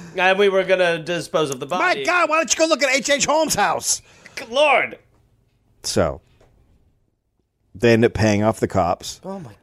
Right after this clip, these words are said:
Speaker 1: God.
Speaker 2: And then had to abandon the whole seance gig and flee town.
Speaker 1: Jesus.
Speaker 2: So Will went back to working for
Speaker 1: So
Speaker 2: Keller.
Speaker 1: everybody wins.
Speaker 2: Yeah.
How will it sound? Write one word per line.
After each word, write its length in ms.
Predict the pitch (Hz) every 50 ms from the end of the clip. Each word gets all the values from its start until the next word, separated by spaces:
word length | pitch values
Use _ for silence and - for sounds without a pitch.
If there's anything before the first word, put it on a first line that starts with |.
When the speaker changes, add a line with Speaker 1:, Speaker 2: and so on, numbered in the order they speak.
| - -
Speaker 1:
God. 260 | 233 269 269 254 214
Speaker 2:
And 140 | 104 101 104
then 260 | 107 107 104 107 104 101
had 180 | 104 104 98 98
to 120 | 104 101
abandon 420 | 98 80 104 98 98 104 101 98 95
the 80 | 98
whole 140 | 98 95 92
seance 500 | - - 104 95 90 90 90 90 85 -
gig 460 | 87 90 92 90 85 82 80 73 - -
and 240 | - 87 85 85 -
flee 460 | - - 95 87 82 80 78 78 85 107 -
town. 360 | - 92 78 67 69 71 - - -
Speaker 1:
Jesus. 960 | - - - - - - - - - - - - - _ - - - - - - _ _ _ _ _ _ _ - - - - - - - - - -
Speaker 2:
So 180 | - - 160 147
Will 220 | 147 196 233 240
went 160 | 254 240 170
back 240 | 160 165 160 151 -
to 80 | 156 131
working 300 | 123 127 113 - 120 104
for 140 | 104 101
Speaker 1:
So 40 | 82 _ _ _ _ -
Speaker 2:
Keller. 200 | - 202 247 277
Speaker 1:
everybody 400 | 294 269 247 190 170 151 131 117
wins. 460 | 104 98 90 98 98 - - - _ _ _
Speaker 2:
Yeah. 140 | - 87